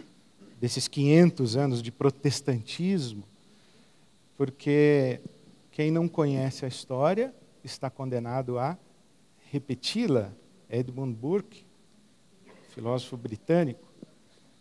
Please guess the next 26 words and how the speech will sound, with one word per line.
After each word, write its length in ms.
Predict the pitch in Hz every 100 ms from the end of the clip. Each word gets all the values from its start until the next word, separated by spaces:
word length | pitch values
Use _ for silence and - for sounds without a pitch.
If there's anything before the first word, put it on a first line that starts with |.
| _ _ - - _
E 60 | 208
me 120 | 302
parece 400 | 302 262 220 -
que 60 |
nós 180 | 220 214
estamos 400 | 190 - 202 190
repetindo 1040 | 175 196 - 214 - - 254 240 143 110 104 -
a 80 |
história 600 | 127 - - 120 113 151 - _ _ _ - _ -
por 100 | 175
ignorância 840 | 190 269 294 190 170 175 - 175 - - - - _ - _ _ _ - - - _ _ _ - _ 160
do 200 | 147 233
que 160 | 262
foi 500 | - - - 302 254
esse 240 | 185 - 185
movimento 720 | 165 151 143 156 180 160 -
ali 280 | 123 143 208
no 100 | 156
século 420 | - 147 139 127
dezesseis, 960 | 120 107 120 - 123 135 147 - - - _ - _ _ _ _ _ _
que 140 | 139
passou 720 | - 143 - - 151 165 160
a 160 | 139 127
ser 220 | - 139
chamado 540 | - 127 127 139 131
de 240 | 123 135